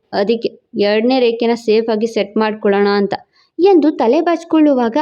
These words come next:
ಅವನ್ ಬಳಿ ಬರುವ ಚಾರು, "ಹೌದಾ, ಚೂರು ಈ ವೈಫಿ ಮುಖ ನೋಡ್ಕೊಂಡು ಹೇಳಿ ಕೇಳೋಣ ಹಸುರ ಮಹಾರಾಜರೇ" ಎಂದು ಬಾಚಣಿಗೆ ಕಿತ್ಕೊಂಡು ಕೇಳಿದ್ಲು.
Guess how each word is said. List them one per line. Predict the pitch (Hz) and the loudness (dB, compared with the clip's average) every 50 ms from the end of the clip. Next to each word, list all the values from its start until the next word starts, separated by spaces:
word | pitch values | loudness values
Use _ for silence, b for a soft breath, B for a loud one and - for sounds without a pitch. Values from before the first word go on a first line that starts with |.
| - - | -4 -2
ಅವನ್ | - 302 349 349 330 | 0 2 4 4 4
ಬಳಿ | 320 311 285 285 | 4 4 2 2
ಬರುವ | 240 254 240 240 226 233 | 2 2 2 2 2 2
ಚಾರು, | 226 226 - 214 208 214 294 311 | 0 0 -2 -2 0 2 2 2
"ಹೌದಾ, | 285 294 - - _ - 349 392 415 403 - 214 214 - 381 b b b b b b b - | 2 0 -8 -18 _ -2 2 2 2 2 2 0 0 0 -2 b b b b b b b 0
ಚೂರು | 370 381 403 415 427 427 403 | 2 4 6 6 6 6 4
ಈ | 330 | 4
ವೈಫಿ | 285 277 285 330 339 330 415 427 | 4 2 2 0 2 2 2 2
ಮುಖ | 415 403 392 403 392 392 | 4 2 2 2 2 4
ನೋಡ್ಕೊಂಡು | 370 381 359 359 381 381 359 320 | 4 4 2 4 4 4 4 4
ಹೇಳಿ | 330 359 359 370 381 392 381 359 | 4 4 6 6 4 4 2 2
ಕೇಳೋಣ | - 370 370 370 359 370 359 359 | 2 4 4 6 6 6 6 4
ಹಸುರ | 349 330 349 349 349 359 349 | 4 2 2 2 2 4 4
ಮಹಾರಾಜರೇ" | 339 330 320 320 339 330 349 349 330 - 349 339 392 466 - b b b b b b b | 4 4 4 2 2 2 2 2 2 2 2 2 2 0 -2 b b b b b b b
ಎಂದು | 403 427 392 349 349 | 4 4 6 6 4
ಬಾಚಣಿಗೆ | 285 247 220 214 240 277 277 - 381 359 339 285 285 294 302 | 2 2 0 0 0 -2 0 2 4 4 4 4 2 0 0
ಕಿತ್ಕೊಂಡು | 294 - 269 214 - - - 302 285 254 285 349 | 0 -2 -4 -6 -4 -4 -2 0 2 2 2 0
ಕೇಳಿದ್ಲು. | 349 - 453 427 320 233 214 196 190 - - b | 0 2 2 2 4 2 0 -2 -2 -4 -6 b